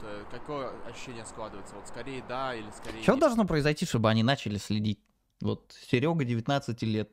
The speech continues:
Speaker 2: Чё вот должно произойти, чтобы люди начали следить? Я просто думал, что, ну, когда война начинается, это всё, за этим должен следить каждый человек, который живёт в стране, который участвует в войне.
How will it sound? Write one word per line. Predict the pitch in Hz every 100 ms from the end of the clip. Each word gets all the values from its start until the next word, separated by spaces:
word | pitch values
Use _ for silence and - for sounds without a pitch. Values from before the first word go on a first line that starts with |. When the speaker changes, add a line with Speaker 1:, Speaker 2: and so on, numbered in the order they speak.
| _ _ _ _ _
Speaker 2:
Чё | - 196
вот | 165
должно | 135 147 143
произойти, | 123 117 117 185
чтобы | 139 117
люди | 123 139
начали | 120 120 - 110
следить? | - 107 107 - - _ - - _
Я | - 123
просто | 127 147 -
думал, | 139 170 160
что, | - 139
ну, | 135
когда | 139 139
война | 135 135 156
начинается, | 156 139 143 143 135 135
это | 139
всё, | 123 196 117 95
за | 107 113
этим | 110 113 110
должен | 123 117 113
следить | 127 123 120
каждый | 170 131 110
человек, | - 113 131 190
который | 123 123 113
живёт | 117 127
в |
стране, | - 120 127 175
который | - 120
участвует | 117 131 135 127 117
в |
войне. | 131 135 120